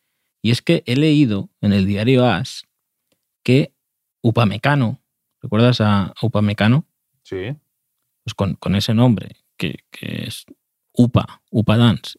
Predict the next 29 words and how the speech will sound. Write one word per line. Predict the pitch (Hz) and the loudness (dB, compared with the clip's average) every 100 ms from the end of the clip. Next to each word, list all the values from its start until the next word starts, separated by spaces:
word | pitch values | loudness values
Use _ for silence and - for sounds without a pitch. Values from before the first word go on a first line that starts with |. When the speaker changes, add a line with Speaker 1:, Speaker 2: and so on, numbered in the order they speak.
| _ | _
Speaker 1:
y | 117 | 0
Mecano, | 95 - 113 123 160 - _ _ _ _ | 0 -2 0 0 -2 -6 _ _ _ _
es | 113 120 | -6 0
una | 120 | 0
paradoja | 120 120 117 131 156 147 | 2 2 2 2 0 -2
que | - 127 143 _ _ - | 2 2 2 _ _ -2
ha | 117 | -2
explicado | 123 - 131 143 135 135 160 _ | -2 0 0 2 2 0 -2 _
que | - | -4
está | 113 123 | 0 0
teniendo | 135 131 135 135 | 0 2 4 2
problemas | - 113 120 139 151 - _ | 2 0 2 2 0 -4 _
con | - 110 | 2 2
la | 98 | 2
voz, | 117 143 - _ _ _ _ _ _ _ _ | 0 0 -2 _ _ _ _ _ _ _ _
que, | 104 110 | -14 -2
que | 101 98 | 0 0
se | - | -2
queda | - 110 143 135 _ | 0 2 2 0 _
afónico | 107 90 131 147 123 143 | -4 -2 0 2 0 0
en | |
los | 120 113 | 0 0
partidos | 110 107 139 117 151 - _ _ _ _ _ | 0 2 2 2 -2 -10 _ _ _ _ _
de | 101 | 0
tanto | 113 123 | 2 2
gritar | 123 120 139 143 - _ _ | 2 2 2 -2 -4 _ _
y | 202 107 | -8 -4
que | - | 0
está | 101 - 104 107 123 | -2 0 0 0 -2